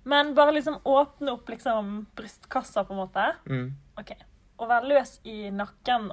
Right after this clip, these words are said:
Speaker 1: og skuldrene og sånn.
Speaker 2: Mm.
Speaker 1: Da er du klar.
Speaker 2: Mm.
Speaker 1: Det er første bud. Da har vi liksom stillingen på plass.
Speaker 2: Mm.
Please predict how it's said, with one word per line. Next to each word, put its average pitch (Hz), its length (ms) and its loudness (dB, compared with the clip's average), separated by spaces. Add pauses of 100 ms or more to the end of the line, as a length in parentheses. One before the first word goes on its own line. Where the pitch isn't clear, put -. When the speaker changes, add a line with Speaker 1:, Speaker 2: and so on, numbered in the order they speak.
Speaker 1:
og 185 520 -4
skuldrene 196 760 -4
og - 60 -12
sånn. 294 280 2
Speaker 2:
Mm. 135 360 -4 (320)
Speaker 1:
Da 233 120 -4
er 208 60 0
du 180 80 -8
klar. 156 260 -8 (160)
Speaker 2:
Mm. 139 220 -2 (140)
Speaker 1:
Det 247 120 2
er 240 160 -4
første - 260 -12
bud. 180 220 -10 (240)
Da 247 80 0
har 247 140 8
vi 220 80 2
liksom 208 520 0 (640)
stillingen 226 720 -4
på 175 100 -12
plass. 208 280 2
Speaker 2:
Mm. 131 220 -2